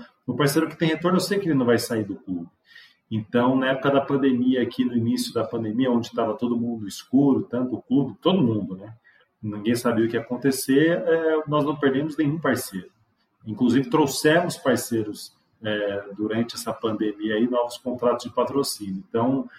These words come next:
é, obviamente que teve uma coisa aqui e ali, um mês ou dois ali, que teve uma readequação financeira, mas nunca perdemos, deixamos de ter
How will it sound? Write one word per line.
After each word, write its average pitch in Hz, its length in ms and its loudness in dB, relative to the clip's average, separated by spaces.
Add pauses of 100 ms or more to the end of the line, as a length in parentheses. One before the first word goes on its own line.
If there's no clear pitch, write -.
(320)
é, 120 80 0
obviamente 170 460 4
que - 80 -16
teve 156 120 6
uma 151 240 2
coisa 143 260 4
aqui 147 240 -2
e 143 60 4
ali, 135 340 4
um 127 140 4
mês 135 380 2
ou 117 100 -4
dois 120 300 -4
ali, 120 220 0
que - 100 -20
teve 120 160 -4
uma 113 320 -2
readequação 113 720 -2
financeira, 165 720 0
mas 170 420 2
nunca 151 440 4
perdemos, 139 560 0
deixamos 131 440 -2
de 123 160 -6
ter 127 320 -2